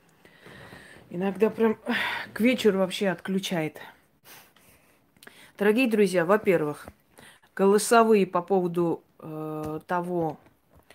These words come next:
что у вас, э, происходит, что вы хотели бы на консультации и прочее, я не слушаю. Объясняла это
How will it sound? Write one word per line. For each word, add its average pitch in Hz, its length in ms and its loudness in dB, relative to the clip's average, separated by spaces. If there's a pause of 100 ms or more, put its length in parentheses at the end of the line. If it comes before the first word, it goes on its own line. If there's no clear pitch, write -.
(160)
что - 300 -4
у - 20 2
вас, 208 400 -4
э, 175 540 -6
происходит, 175 720 -6
что - 240 -14
вы 160 120 -14
хотели 156 380 -10
бы 151 160 -10
на 143 160 -12
консультации 160 760 -12
и 165 40 -16
прочее, 233 420 -10
я 202 340 -6
не 202 200 -6
слушаю. 156 520 -14
Объясняла 175 500 -6
это 240 460 -2